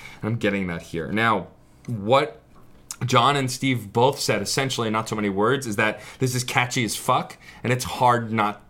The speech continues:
it's hard to deny that. And, you know, I have to give it points for that. You know,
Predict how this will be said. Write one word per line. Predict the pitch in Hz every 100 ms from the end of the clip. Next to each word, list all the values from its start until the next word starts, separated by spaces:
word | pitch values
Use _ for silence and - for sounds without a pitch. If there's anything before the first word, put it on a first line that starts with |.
| -
it's | 131
hard | 131 165
to | 127
deny | 127 127 123 113
that. | 78 - - - - - - - - - - - -
And, | 160 151 160
you | 180
know, | 127
I | 104
have | 117 131 127
to |
give | 113 104
it | -
points | 120 117
for | - 95
that. | 85 69 -
You |
know, | 104 98